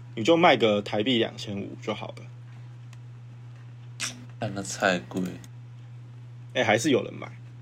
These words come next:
Speaker 1: 因为你至少不是卖四千五，
Speaker 2: 为什么？
Speaker 1: 真的有，我跟你讲，真的会有很缺德的商-，那个卖家直接四千五日币卖四千五台币。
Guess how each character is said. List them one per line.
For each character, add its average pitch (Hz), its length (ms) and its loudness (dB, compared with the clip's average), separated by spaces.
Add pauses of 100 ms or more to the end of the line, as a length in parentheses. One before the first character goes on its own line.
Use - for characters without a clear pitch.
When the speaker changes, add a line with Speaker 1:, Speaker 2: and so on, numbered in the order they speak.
(260)
Speaker 1:
因 160 60 4
为 151 60 8
你 143 40 4
至 160 100 2
少 110 140 8
不 240 120 4
是 120 100 4
卖 120 140 6
四 107 180 0
千 101 180 -2
五， 98 80 -4
Speaker 2:
为 110 40 -4
什 - 40 -10
么？ - 140 -16
Speaker 1:
真 185 180 10
的 190 120 12
有， 113 380 8
我 135 120 8
跟 180 120 12
你 208 60 10
讲， 127 120 6
真 180 160 10
的 151 120 10
会 180 100 10
有 139 80 12
很 104 260 2 (320)
缺 143 340 8
德 104 240 4
的 101 200 4
商-， - 560 0
那 139 80 0
个 113 100 6
卖 117 200 6
家 110 160 4
直 110 160 -4
接 131 260 8 (440)
四 - 260 4
千 147 180 10
五 107 120 4
日 120 140 4
币 110 300 2
卖 123 220 6
四 117 220 0
千 104 180 0
五 101 60 -6
台 - 200 -6
币。 - 200 -8